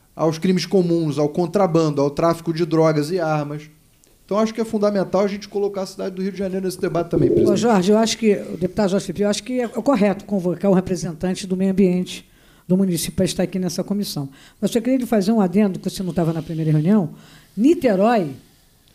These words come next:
Speaker 2: fez uma, um convênio, uma parceria com a, com a ufe,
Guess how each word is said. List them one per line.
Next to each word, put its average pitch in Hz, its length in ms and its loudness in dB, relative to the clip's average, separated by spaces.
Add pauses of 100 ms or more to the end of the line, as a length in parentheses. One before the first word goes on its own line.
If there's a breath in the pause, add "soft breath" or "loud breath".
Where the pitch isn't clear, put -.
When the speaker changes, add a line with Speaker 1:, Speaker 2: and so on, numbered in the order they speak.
(100)
Speaker 2:
fez 254 440 2
uma, 185 360 -2
um 180 180 -14
convênio, 202 480 -2
uma 180 120 -6
parceria 180 600 -2
com 226 320 -10
a, - 100 -18
com 262 100 -10
a 247 60 -4
ufe, 240 460 2